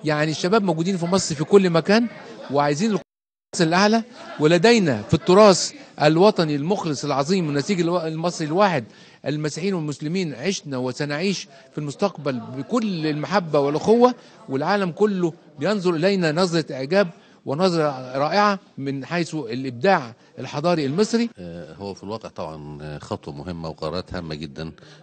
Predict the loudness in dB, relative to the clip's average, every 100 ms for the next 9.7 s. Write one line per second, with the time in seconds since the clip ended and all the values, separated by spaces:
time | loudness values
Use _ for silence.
0 | -16 -12 -10 -10 -10 -10 -12 -14 -16 -12
1 | -6 -6 -6 -10 -12 -10 -10 -12 -10 -6
2 | -4 -4 -8 -12 -10 -8 -8 -8 -8 -8
3 | -6 -6 -6 -8 -8 -8 -8 -10 -12 -8
4 | -4 -4 -6 -10 -12 -16 -20 -12 -4 -2
5 | -2 -6 -8 -8 -6 -6 -6 -6 -4 -6
6 | -8 -14 -12 -6 -4 -4 -6 -8 -6 -4
7 | -6 -6 -12 -10 -6 -4 -6 -12 -20 -20
8 | -16 -8 -6 -6 -6 -8 -10 -8 -8 -6
9 | -10 -8 -8 -6 -8 -10